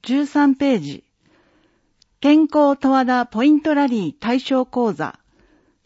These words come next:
問い合わせ、健康増進課、電話五一の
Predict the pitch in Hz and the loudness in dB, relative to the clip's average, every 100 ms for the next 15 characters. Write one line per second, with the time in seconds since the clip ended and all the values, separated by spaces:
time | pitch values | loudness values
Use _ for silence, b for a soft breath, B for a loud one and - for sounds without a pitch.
0 | - 262 285 277 269 254 247 226 - _ | -4 2 4 4 2 0 -2 -4 -8 _
1 | _ _ _ 285 311 311 311 294 262 269 | _ _ _ -2 0 0 0 -2 0 -2
2 | 269 - 262 247 247 233 - _ _ _ | -4 -4 -4 -2 -4 -4 -6 _ _ _
3 | _ - 240 277 277 269 - _ _ - | _ -4 0 2 2 0 -2 _ _ 0
4 | 277 320 320 285 208 170 131 | 2 2 0 -4 -6 -6 -8